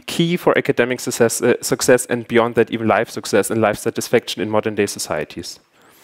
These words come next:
The problem is, these are very specific competencies, and the time to foster these, um,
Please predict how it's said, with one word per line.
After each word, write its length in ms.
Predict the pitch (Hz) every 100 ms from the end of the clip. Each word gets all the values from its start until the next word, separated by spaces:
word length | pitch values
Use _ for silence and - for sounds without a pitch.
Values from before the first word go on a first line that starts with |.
| _ - - - _
The 100 | 120
problem 400 | - 143 165 165
is, 320 | 170 175 - - - _ _ _ _ -
these 180 | 131 135
are 160 | 131
very 300 | 120 135 151
specific 800 | 156 - 147 185 185 185 180 -
competencies, 800 | - 147 147 156 151 151 170 170
and 240 | 127 127 - - - -
the 80 | -
time 520 | - 135 143 175 220
to 320 | - - 156 143
foster 480 | - 180 - 156
these, 460 | 131 131 139 - - 127 -
um, 300 | 127 123